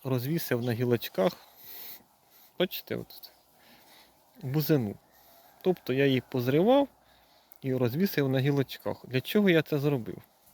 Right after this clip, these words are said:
Я це зробив для того, щоб від'єднати,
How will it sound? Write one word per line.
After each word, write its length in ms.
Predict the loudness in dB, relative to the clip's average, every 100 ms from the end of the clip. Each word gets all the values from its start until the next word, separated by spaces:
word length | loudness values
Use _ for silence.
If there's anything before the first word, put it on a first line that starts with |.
| _ _ _ _ _ _ _ _ _ _ _ _ _ -20 -20 -20 -4
Я 120 | 0
це 260 | 2 2 0 0
зробив 360 | -2 2 2 2
для 160 | 2
того, 280 | 0 0 0
щоб 280 | 0 -4 -4 -4 -20 -20 -20 -14
від'єднати, 840 | -4 -2 0 0 2 2 2 -4